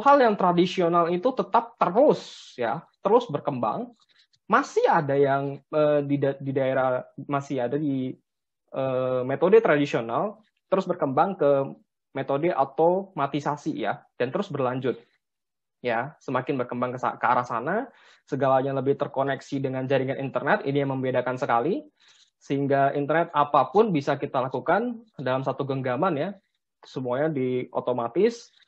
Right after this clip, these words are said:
dan dapat meningkatkan komunikasi kita. Sampai hari ini seperti ini, kita bisa melakukan webinar, Zoom seperti ini, itu sebuah kemajuan teknologi yang luar biasa. Eh, terus kita bisa monitoring secara mandiri ya, tanpa perlu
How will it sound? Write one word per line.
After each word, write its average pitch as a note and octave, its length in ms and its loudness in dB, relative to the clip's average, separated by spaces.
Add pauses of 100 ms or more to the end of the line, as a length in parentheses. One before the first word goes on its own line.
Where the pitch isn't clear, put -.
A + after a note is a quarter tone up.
(220)
dan C3 160 -2
dapat D#3 320 4
meningkatkan C3+ 640 -2
komunikasi C#3 640 -2
kita. F3+ 400 -2 (320)
Sampai C#3 240 0
hari C3 240 2
ini F#3+ 80 0
seperti C#3 400 -4
ini, E3 80 -4
kita D3 240 -2
bisa B2+ 240 -4
melakukan B2+ 320 -4
webinar, D#3 560 0
Zoom C#3+ 240 2
seperti C#3 420 -2
ini, G#3 300 -2
itu - 320 -10
sebuah B2+ 320 -4
kemajuan B2+ 560 -4
teknologi B2 560 -4
yang B2 160 -6
luar B2 160 -2
biasa. D3+ 480 2 (560)
Eh, C#3 300 2 (260)
terus - 240 -6
kita C#3+ 240 0
bisa C3+ 240 -2
monitoring C#3 560 2
secara D3 320 2
mandiri C3+ 480 2
ya, A#2 160 -2 (160)
tanpa D3 400 0
perlu E3 480 2